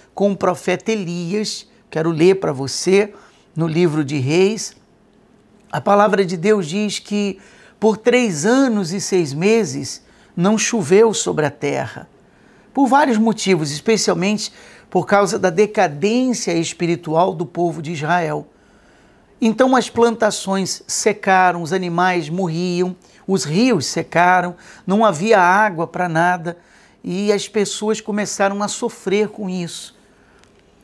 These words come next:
E o profeta Elias, então, ele decidiu subir ao monte chamado Carmelo e lá no monte invocar a Deus para que mandasse chuva.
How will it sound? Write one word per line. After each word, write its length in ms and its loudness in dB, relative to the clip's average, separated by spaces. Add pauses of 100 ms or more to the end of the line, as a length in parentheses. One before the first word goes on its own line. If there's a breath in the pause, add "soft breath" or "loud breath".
(200)
E 40 4
o 80 4
profeta 520 2
Elias, 420 0
então, 460 0 (280)
ele 220 2
decidiu 840 0
subir 600 2
ao 120 4
monte 760 -4
chamado 440 -4
Carmelo 720 -4 (960 soft breath)
e 80 4
lá 260 6
no 140 4
monte 480 0
invocar 640 2
a 80 4
Deus 480 0
para 220 -2
que 200 -6
mandasse 560 2
chuva. 640 -4